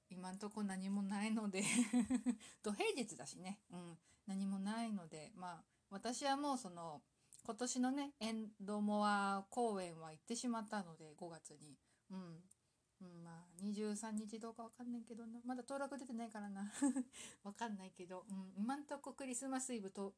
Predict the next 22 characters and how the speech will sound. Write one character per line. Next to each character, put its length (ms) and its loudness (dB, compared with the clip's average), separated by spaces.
ま 160 -2
あ、 40 -2
あ 40 -4
と 260 -8
ク 100 -4
リ 80 4
ス 100 -2
マ 120 4
ス 40 0
当 100 -2
日 60 -8
は 60 0
空 80 0
い 40 -6
て 140 -2
ん 40 0
の 100 -4
で、 120 -10
多 200 4
分、 320 6
ま 440 6
あ、 100 -4